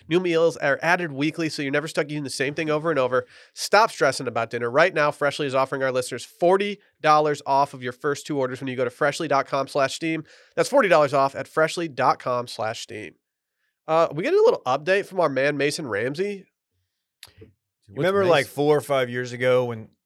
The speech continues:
Speaker 3: this dude was playing, like, U T frat tailgates,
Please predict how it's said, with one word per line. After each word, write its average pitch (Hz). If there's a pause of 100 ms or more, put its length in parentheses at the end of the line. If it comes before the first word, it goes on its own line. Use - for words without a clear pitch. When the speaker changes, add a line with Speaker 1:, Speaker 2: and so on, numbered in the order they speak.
(300)
Speaker 3:
this 127
dude 131
was 120
playing, 117
like, 107 (680)
U 120
T 120
frat 113
tailgates, 117